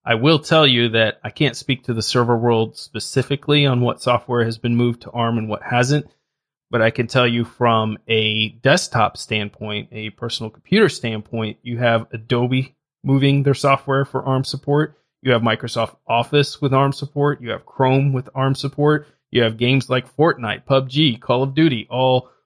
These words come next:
running on arm-based devices. So I would say that the software companies are taking arm a lot more seriously. And as a result, you're probably gonna see that software start to really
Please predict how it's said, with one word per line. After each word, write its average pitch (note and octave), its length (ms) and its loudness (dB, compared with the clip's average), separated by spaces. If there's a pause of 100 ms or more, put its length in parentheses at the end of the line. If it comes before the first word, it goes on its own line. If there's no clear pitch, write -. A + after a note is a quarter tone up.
(140)
running A#2+ 300 2
on A#2 140 0
arm-based A#2 600 -6
devices. A#2+ 640 -2
So B2+ 220 2
I B2 180 -4
would C3 220 -4
say C3+ 260 0
that B2 180 -6
the B2 80 -14
software A#2+ 440 -4
companies A#2 500 -6
are A2 80 -10
taking B2 480 -4
arm A#2 460 -6
a B2 40 -4
lot C3 380 0
more A#2+ 220 -4
seriously. D#3+ 760 0 (540)
And A#2+ 220 2
as A#2+ 260 0
a A#2 40 -2
result, A2+ 520 0
you're A#2+ 80 -8
probably A2 460 -4
gonna G#2+ 220 -10
see A2+ 220 -10
that A2 160 -2
software A2 680 -2 (200)
start - 380 -2
to - 120 -12
really G#2+ 280 -4